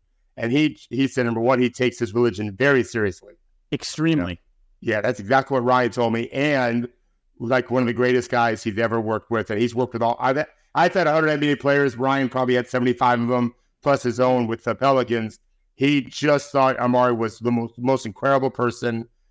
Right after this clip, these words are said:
Speaker 1: He would sit on, in com-, on commercial flights in the middle seats and never complained about sharing a hotel room, nothing.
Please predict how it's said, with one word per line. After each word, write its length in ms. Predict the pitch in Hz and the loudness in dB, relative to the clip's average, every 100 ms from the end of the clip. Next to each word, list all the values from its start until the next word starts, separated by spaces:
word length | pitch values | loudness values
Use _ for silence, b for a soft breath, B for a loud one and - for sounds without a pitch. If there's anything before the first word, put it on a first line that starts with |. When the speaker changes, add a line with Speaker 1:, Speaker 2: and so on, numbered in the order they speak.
| _ | _
Speaker 1:
He 120 | - 135 | 0 2
would 180 | 123 | 2
sit 320 | - 160 165 - | 0 0 0 2
on, 340 | 135 131 120 117 | 2 2 2 -2
in 180 | 117 104 | -6 -6
com-, 240 | 131 127 123 | -4 -4 -2
on 260 | 120 110 _ _ | -4 -4 _ _
commercial 480 | - 131 160 - 147 | -2 0 0 0 -4
flights 580 | - 147 151 147 - - _ _ | 0 2 2 0 -8 -20 _ _
in 80 | 113 | -4
the 80 | 117 | 0
middle 260 | 131 156 151 | 2 2 -2
seats 480 | - 151 147 - | -2 0 0 -2
and 220 | 131 120 117 _ - | -2 -2 -4 _ -4
never 380 | 131 160 170 | 2 4 2
complained 560 | 170 151 - 147 147 143 | 2 -2 -2 0 0 0
about 340 | 131 135 120 | 0 0 0
sharing 380 | - 147 151 151 | -4 -2 0 2
a 40 | 143 | 0
hotel 340 | 139 135 135 | 0 0 2
room, 260 | 139 127 117 | 2 2 2
nothing. 420 | 131 - 104 | 0 -2 -8